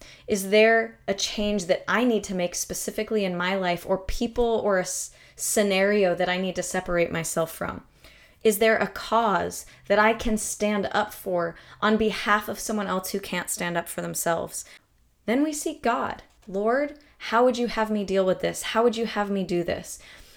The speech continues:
And we take steps to do it. But remember, we are to be angry and take action, but do not sin. So we don't want to take violent action, and we don't need to be nasty people in the process.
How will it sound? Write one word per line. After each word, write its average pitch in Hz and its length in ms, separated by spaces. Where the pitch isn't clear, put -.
And 226 140
we 247 100
take 262 280
steps - 480
to 202 100
do 175 200
it. - 200
But 208 160
remember, 214 480
we 214 160
are 220 100
to 214 140
be 202 240
angry 247 500
and 196 140
take - 320
action, 202 600
but - 200
do 226 160
not 214 260
sin. - 360
So - 200
we 220 120
don't 208 300
want 214 160
to 196 60
take 196 440
violent 190 420
action, 233 580
and 247 140
we 262 240
don't 240 340
need 233 280
to 226 100
be 208 460
nasty 202 520
people 208 400
in 165 100
the 165 60
process. - 760